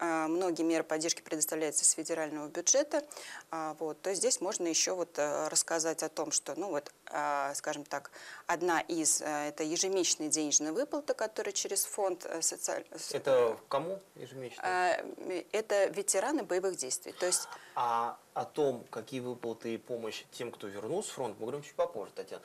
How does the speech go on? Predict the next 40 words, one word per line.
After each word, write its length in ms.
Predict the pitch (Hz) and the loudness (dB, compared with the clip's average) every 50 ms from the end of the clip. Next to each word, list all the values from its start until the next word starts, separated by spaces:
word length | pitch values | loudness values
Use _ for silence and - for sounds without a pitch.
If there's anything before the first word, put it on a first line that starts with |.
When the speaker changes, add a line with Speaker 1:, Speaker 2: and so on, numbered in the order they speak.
| - - - | -14 -12 -6
Speaker 2:
А 120 | - - | -4 -4
пока 60 | - 117 | 0 2
Speaker 1:
Хорошо. 160 | 175 196 214 | 2 2 4
Speaker 2:
мы 40 | 165 | 2
говорим 200 | 143 143 131 127 | 2 2 2 0
о 60 | 127 | 0
тех, 160 | 117 - 175 - | 0 -2 -4 -4
кто 140 | - - - | -4 -6 -4
уходит. 420 | - 160 - - - 131 120 - | -4 -4 -4 -2 -4 -4 -4 -4
Скажите, 400 | - - - 156 170 160 127 120 | -4 -2 0 0 0 -2 -4 -4
ну, 140 | 117 135 143 | -4 -4 -4
интересно, 520 | 147 147 - 170 160 151 - - 127 - - - - - - - - | -4 -2 0 0 2 2 2 0 -2 -4 -4 -6 -12 -12 -12 -10 -6
сколько 380 | - - - - 240 226 - - | -4 -4 2 4 4 4 4 2
человек 240 | - 165 147 123 | 2 2 2 2
проходит 380 | - - 127 127 - 139 131 - | 2 2 2 2 4 2 2 2
обучение? 920 | 123 117 127 135 131 - - 139 123 117 113 113 113 113 113 113 110 110 104 | 0 0 0 -2 -2 0 0 0 2 2 2 4 4 6 6 6 6 6 4
Потому 340 | - - - 127 131 147 139 | 2 2 2 2 2 2 0
что 180 | - - 135 | 0 0 0
иной 140 | 131 143 139 | 2 2 2
раз 120 | 131 127 | 2 2
пугают, 360 | - - 139 135 147 170 170 151 | 2 0 2 6 8 8 8 6
что 80 | - | 2
там 160 | - 127 120 | -4 -6 -6
чуть 160 | 120 - - - | -6 -8 -10 -6
ли 120 | 123 123 | -4 -2
не, 540 | 123 120 120 120 120 117 117 117 113 113 110 110 | 0 0 0 2 2 2 2 2 2 2 0 -2
как 140 | - 120 113 | -4 -2 0
говорили 260 | 120 120 120 120 117 | 2 2 4 4 2
во 60 | 113 | 2
времена 280 | 110 120 120 120 117 117 | 0 0 0 0 0 0
Великой 280 | 117 117 117 117 120 117 | 0 0 2 2 2 2
Отечественной, 340 | 117 127 113 - - 113 - - | 0 -2 -4 -6 -6 -4 0 2
краткий 240 | - 117 117 - - | 2 4 4 2 -2
курс 240 | - - 123 110 | -2 -2 -2 -2
взлет-посадка, 840 | 120 123 113 123 127 117 - - 127 120 - 175 180 175 - 131 110 - - - | -2 -4 -2 -2 -2 0 2 2 2 4 6 4 4 4 2 -2 -2 -2 -6 -14
три 120 | - - 123 | -6 -2 0
раза 160 | 131 120 107 123 | 0 0 0 -2
выстрел 260 | 127 120 - - 120 | -4 -4 -4 -4 -4
из 80 | 113 - | -4 -4
калаша, 480 | - - 127 131 135 - - 170 175 | 2 4 6 6 6 6 4 4 4